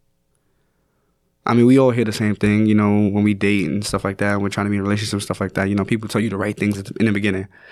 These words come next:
"Oh, I'm not like everybody else. I'm so different. Uh, I believe in you. I believe in your dreams." You know how many people, people I gave the opportunity to be a part of my craft, to be a part of my dream, to be a part of what I wanted? And when I opened up that door,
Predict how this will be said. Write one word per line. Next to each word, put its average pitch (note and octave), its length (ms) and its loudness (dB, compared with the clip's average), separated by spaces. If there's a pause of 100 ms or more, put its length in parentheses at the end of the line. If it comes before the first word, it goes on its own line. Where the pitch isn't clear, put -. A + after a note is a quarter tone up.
(240)
"Oh, B2 60 -2
I'm B2+ 200 2
not B2 140 2
like B2+ 120 -2
everybody A#2+ 340 0
else. A#2 440 -6 (560)
I'm B2 140 2
so A#2+ 240 2
different. A2+ 520 -2 (300)
Uh, A#2 440 0 (220)
I A#2+ 120 -2
believe B2 320 0
in A#2+ 60 2
you. A#2 160 2
I - 20 4
believe A#2+ 260 0
in A#2+ 60 -6
your A#2 100 0
dreams." A2+ 300 2
You D3+ 80 4
know E3 60 6
how D#3+ 60 4
many C3+ 140 2
people, C3+ 260 -4 (120)
people C3 360 0 (280)
I - 80 0
gave B2 240 2
the - 120 -2
opportunity A#2 440 2
to G#2 100 0
be A2 200 0
a G#2 40 2
part G#2+ 220 -2
of G#2 60 -2
my G2+ 120 -2
craft, A2 420 -6 (260)
to A2+ 120 -2
be A2 160 0
a G2+ 60 2
part G#2 180 -2
of G2+ 60 -2
my G2 120 2
dream, G#2+ 360 0 (680)
to A2+ 140 0
be A#2 160 4
a A2 60 2
part A2+ 260 0
of G#2+ 80 -2
what G#2+ 120 4
I G2+ 80 2
wanted? G#2 380 0 (1160)
And A#2 200 0
when A#2 140 2
I A2+ 160 0
opened A#2+ 300 0
up G#2 100 -4
that G#2+ 200 -2
door, A2+ 340 0